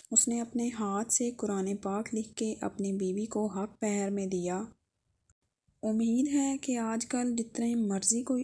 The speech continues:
अमीर हो, किसी लड़के ने किसी लड़की को हक महर में इतना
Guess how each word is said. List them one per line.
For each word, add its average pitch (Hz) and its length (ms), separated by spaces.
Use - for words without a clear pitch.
अमीर 202 340
हो, 226 260
किसी 247 440
लड़के 196 420
ने 233 140
किसी 220 280
लड़की 196 400
को 220 180
हक 196 280
महर 214 240
में 214 220
इतना 214 400